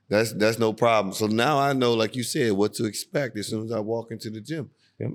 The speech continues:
Speaker 1: And so, you know, we just had the, um, the state championship team that did,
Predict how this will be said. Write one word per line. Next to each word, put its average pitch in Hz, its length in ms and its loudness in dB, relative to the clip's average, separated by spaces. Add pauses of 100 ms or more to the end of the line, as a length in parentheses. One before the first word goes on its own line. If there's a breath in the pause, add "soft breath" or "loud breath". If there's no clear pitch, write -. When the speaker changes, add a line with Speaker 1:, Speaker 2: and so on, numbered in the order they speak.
Speaker 1:
And 104 140 -2
so, 107 260 2
you 113 120 2
know, 117 80 2
we 127 120 0
just 120 220 0
had 113 240 0
the, 104 360 -4
um, 98 380 -4 (480)
the 101 380 0
state 113 280 0
championship 120 540 -2
team 104 260 -2
that 98 100 -4
did, 98 220 0